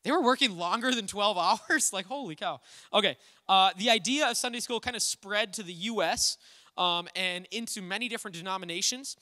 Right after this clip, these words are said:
In the mid-eighteen hundreds, uh, Sunday school was almost universal. Like, it was something that people did. Like, whether you went to church or not, whether the parents went to church,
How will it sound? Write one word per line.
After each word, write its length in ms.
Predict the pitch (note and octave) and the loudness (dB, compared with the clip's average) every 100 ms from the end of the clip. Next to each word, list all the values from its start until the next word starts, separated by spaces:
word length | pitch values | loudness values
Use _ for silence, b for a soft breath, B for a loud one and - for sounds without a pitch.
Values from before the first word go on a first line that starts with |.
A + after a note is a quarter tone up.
| B B F3+ | B B -6
In 80 | |
the 60 | F#3 | -2
mid-eighteen 580 | G3+ A3 F#3+ A#3 - A#3+ | 0 0 -4 -4 -6 -6
hundreds, 600 | F#3+ A#3+ A3 A#3 F#3+ - B B | -4 -6 -4 -6 -4 -6 B B
uh, 180 | D#3+ D#3+ | -4 -2
Sunday 300 | - C#4+ E4 | 0 0 0
school 180 | - B3 | 0 0
was 160 | G3+ - | -2 0
almost 480 | G3 A#3+ F4 B3+ D3+ | 4 4 4 0 -2
universal. 960 | C3+ F3+ C4+ F#3 B2 C#3+ A3 - C3+ - _ b b b | -6 -4 -2 -2 -6 -8 -4 -4 -4 -10 _ b b b
Like, 140 | G3+ | -2
it 60 | G#3 | 0
was 100 | G3 | 0
something 300 | C4+ C#4 C#4+ | 0 -2 -6
that 100 | A3+ | -4
people 420 | A#3+ - G3 C3+ - | -6 -4 -6 -6 -10
did. 280 | E3 G3 C3+ | -2 0 0
Like, 160 | E3+ D3+ | -4 -2
whether 340 | E3 C4+ D4+ | 2 2 2
you 260 | G3 C#3+ A#3+ | -4 -2 0
went 200 | C4+ A#3 | 0 0
to 100 | F#3+ | -6
church 320 | - A3+ - | -8 -8 -10
or 80 | E3+ | -8
not, 200 | D3 C#3+ | -8 -6
whether 160 | G3+ G3+ | -6 -6
the 120 | F#3 | -6
parents 340 | A3+ B3 A#3 | -6 -6 -8
went 160 | A3+ G#3 | -10 -10
to 60 | |
church, 400 | E3+ G3+ C3+ - | -8 -8 -8 -12